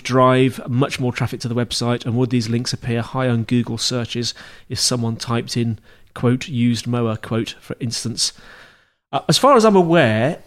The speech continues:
Google does not like individual pages being produced to get the user to link through. I have had a search on Google, and the consensus seems to be in favour of a simple three oh one redirect. However, if this is done,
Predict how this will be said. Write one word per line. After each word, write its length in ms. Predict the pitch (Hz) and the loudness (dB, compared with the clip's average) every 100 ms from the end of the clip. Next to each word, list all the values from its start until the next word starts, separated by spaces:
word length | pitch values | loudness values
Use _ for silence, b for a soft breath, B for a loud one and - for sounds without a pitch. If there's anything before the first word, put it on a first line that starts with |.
| - 127 | -12 0
Google 640 | 208 240 226 226 214 214 | 2 2 2 4 4 0
does 260 | 135 175 156 | 0 2 2
not 140 | 247 | 2
like 240 | 160 156 | 4 4
individual 340 | 160 143 147 147 | 4 4 2 2
pages 360 | - 147 135 | 2 2 2
being 200 | 131 143 | 0 -2
produced 300 | 131 127 131 | 0 0 -2
to 60 | - | 0
get 180 | 131 139 | -4 -2
the 60 | |
user 320 | 123 135 123 123 | 2 4 4 0
to 160 | - | 0
link 400 | 127 131 131 127 | 0 2 0 -2
through. 300 | - - 113 113 B B B B | -8 -4 -2 -4 B B B B
I 320 | 143 147 147 151 | -2 0 2 2
have 340 | 120 143 135 | 2 2 2
had 200 | - 160 | 0 0
a 40 | |
search 380 | - - 180 170 | 2 4 4 4
on 140 | 131 117 | 2 2
Google, 420 | 120 117 131 127 B B | 0 2 0 -2 B B
and 120 | - 123 | -4 -4
the 40 | |
consensus 600 | - 127 147 139 - 127 | -2 0 2 2 0 0
seems 260 | - 131 123 | 0 -2 -4
to 40 | |
be 120 | - 123 | -4 -6
in 60 | |
favour 380 | - 131 127 123 | -4 -4 -2 -2
of 100 | 120 | -2
a 40 | |
simple 400 | 123 - 127 131 | -2 -2 -2 -4
three 280 | 117 - 131 | -8 -2 0
oh 80 | 127 | 2
one 280 | 120 123 120 | 2 0 2
redirect. 500 | 135 127 117 - - B B B B _ | 2 4 2 0 -10 B B B B _
However, 400 | 139 139 156 135 | 2 4 6 4
if 140 | 135 - | 2 2
this 160 | 147 | 2
is 140 | 147 117 | 2 0
done, 340 | 127 123 120 | 0 0 0